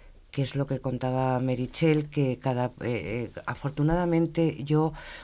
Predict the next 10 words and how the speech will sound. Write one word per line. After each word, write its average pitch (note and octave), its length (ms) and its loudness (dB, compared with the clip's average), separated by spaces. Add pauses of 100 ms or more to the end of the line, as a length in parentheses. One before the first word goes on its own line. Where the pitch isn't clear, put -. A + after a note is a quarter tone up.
valoro C#3 320 4
muchísimo D3+ 500 0
el C3 80 0
trabajo D3 380 2
de D3 60 4
estas D3 260 -2
personas C#3+ 580 2
en C3 100 -2
los B2+ 140 -4
centros, D3 480 0